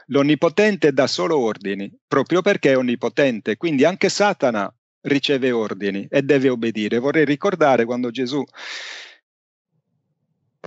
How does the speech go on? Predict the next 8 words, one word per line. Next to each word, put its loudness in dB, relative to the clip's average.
ha 0
fatto 0
i -2
suoi -4
quaranta 0
giorni -2
nel 0
deserto 0